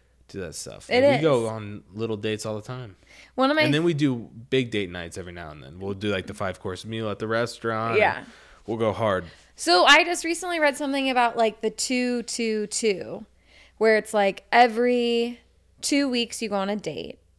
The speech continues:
Speaker 1: Oh, yeah, yeah, I saw
Speaker 2: Every
Speaker 1: this.
Speaker 2: two months you, like, go on a
Speaker 1: What's, what's
Speaker 2: weekend trip.
Speaker 1: Keep going.
Speaker 2: And every two years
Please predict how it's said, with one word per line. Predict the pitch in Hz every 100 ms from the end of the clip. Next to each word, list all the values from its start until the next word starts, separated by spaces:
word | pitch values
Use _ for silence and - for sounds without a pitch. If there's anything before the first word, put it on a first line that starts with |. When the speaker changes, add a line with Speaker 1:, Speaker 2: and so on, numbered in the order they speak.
| _ _
Speaker 1:
Oh, | 131 127
yeah, | 123 113 107
yeah, | 104 98
I | 98
saw |
Speaker 2:
Every | 226 240 247
Speaker 1:
this. | -
Speaker 2:
two | 302 277
months | 262 240 233 226 -
you, | 214 220 214 214 202 202 202 _ _ _ _ _ _ _ _ _ _ _ _ -
like, | 196 175 -
go | 202
on | 196 202 190
a | 180 175 175 - -
Speaker 1:
What's, | 131 131 -
what's | 135 202
Speaker 2:
weekend | 240 247 240 220 214
trip. | - 196 165 208 - - - _ _ _ _ _ _ _ _ _ _ _ _ _ _ _
Speaker 1:
Keep | - 127
going. | 113 131 -
Speaker 2:
And | 226
every | 226 226 226
two | - 277 247
years | 220 262 339 254 220 208 214 226 - -